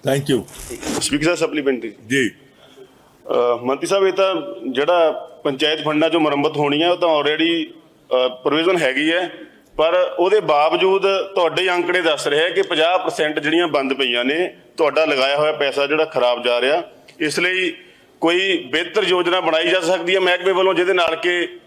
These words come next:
Speaker 2: ਇਹ ਸੈਕਟਰੀ ਜਾਂ ਹੋਰ ਉਹ ਆਪਣੇ ਆਪ ਹੀ ਇਹਨਾਂ ਦੀ ਮੁਰੰਮਤ ਕਰਵਾਉਣ, ਇਹ ਪੈਸਾ ਖਰਾਬ ਨਾ ਜਾਵੇ? ਕੋਈ ਆਉਣ ਵਾਲੇ ਸਮੇਂ 'ਚ ਇੱਦਾਂ ਦੀ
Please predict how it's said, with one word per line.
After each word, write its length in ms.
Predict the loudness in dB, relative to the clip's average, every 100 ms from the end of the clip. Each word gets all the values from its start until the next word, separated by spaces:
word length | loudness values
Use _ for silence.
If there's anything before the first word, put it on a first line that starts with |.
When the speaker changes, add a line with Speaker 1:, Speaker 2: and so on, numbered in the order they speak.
| _ _ _ -4
Speaker 2:
ਇਹ 120 | -2
ਸੈਕਟਰੀ 480 | 0 -2 -2 -2 0
ਜਾਂ 140 | 2
ਹੋਰ 240 | 2 2 2
ਉਹ 120 | 4
ਆਪਣੇ 300 | 2 2 0
ਆਪ 240 | 0 0
ਹੀ 220 | 2 2 2
ਇਹਨਾਂ 260 | 2 2
ਦੀ 100 | 2
ਮੁਰੰਮਤ 340 | 2 2 0 0
ਕਰਵਾਉਣ, 400 | 0 0 2 0
ਇਹ 40 |
ਪੈਸਾ 340 | 0 0 0
ਖਰਾਬ 420 | -2 -2 0 0 2
ਨਾ 180 | 0
ਜਾਵੇ? 380 | 0 0 0 -2 -4 -16 -8
ਕੋਈ 120 | 0 2
ਆਉਣ 180 | 2
ਵਾਲੇ 160 | 2 0
ਸਮੇਂ 300 | 0 0 0
'ਚ 60 | 0
ਇੱਦਾਂ 280 | 0 0
ਦੀ 280 | 2 2 0